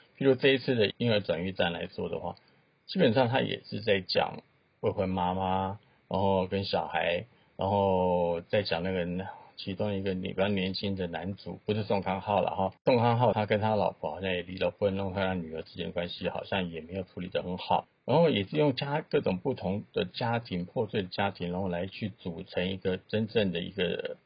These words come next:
感情的凝聚。好，这一点是蛮特别的。然后另外还有一个男的是因为，呃，他从小就被丢到孤儿院里面，在孤儿院长大，认识了宋康昊，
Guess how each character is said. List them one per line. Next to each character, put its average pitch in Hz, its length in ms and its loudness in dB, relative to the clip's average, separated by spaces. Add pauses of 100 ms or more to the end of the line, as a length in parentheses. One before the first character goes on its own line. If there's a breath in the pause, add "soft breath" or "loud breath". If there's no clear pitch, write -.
感 87 200 0
情 92 220 -4
的 95 60 -4
凝 85 340 -8
聚。 95 360 -4 (360)
好， 82 140 -2
这 - 160 -4
一 120 80 0
点 90 240 -4
是 92 60 -8
蛮 82 200 -4
特 - 220 -2
别 87 220 -6
的。 87 180 -6
然 98 80 -2
后 123 60 0
另 131 200 -2
外 123 120 0
还 104 120 -2
有 90 80 -2
一 98 80 -6
个 90 140 -8
男 82 240 -6
的 85 160 -6
是 - 160 -10
因 95 240 -8
为， 90 240 -2
呃， 85 300 0
他 98 120 -6
从 95 280 -6
小 80 160 -4
就 - 120 -10
被 92 60 -4
丢 92 180 -4
到 87 140 0
孤 90 220 -6
儿 85 100 0
院 87 240 -6
里 - 160 -12
面， 80 160 -10
在 92 100 -4
孤 85 160 -10
儿 85 60 -6
院 82 260 -8
长 - 320 -16
大， 76 300 -4 (160)
认 101 220 0
识 95 240 -6
了 80 520 -2
宋 92 180 -4
康 90 280 -6
昊， - 260 -6